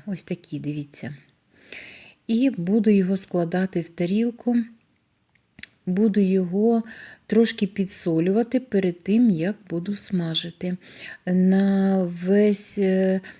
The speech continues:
на всю цю рибу додаю десь п'ять грам солі, це одна чайна ложка. Ось так я його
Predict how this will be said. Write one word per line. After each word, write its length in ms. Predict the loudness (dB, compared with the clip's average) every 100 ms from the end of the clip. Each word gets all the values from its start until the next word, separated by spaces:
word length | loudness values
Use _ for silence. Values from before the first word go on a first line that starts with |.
| _
на 80 | 0
всю 220 | 2 0
цю 180 | 0 2
рибу 380 | 2 2 2 0 0 -10 -4
додаю 800 | 2 4 6 4 4 4 2 0
десь 320 | 0 2 2
п'ять 560 | -2 0 2 2 -2 -6
грам 420 | -2 0 0 0
солі, 460 | -2 -2 -2 -2 -4
це 320 | -2 -2 -2 -2
одна 460 | -2 0 0 -2
чайна 520 | -4 -4 -4 -2 -4
ложка. 540 | -6 -8 -8 -10 -12 -16 -18 _ _ -20 -20 -20 -20 -6
Ось 200 | -4 -2
так 360 | -2 -4 -4
я 180 | 0 0
його 460 | 0 -2 -4 -6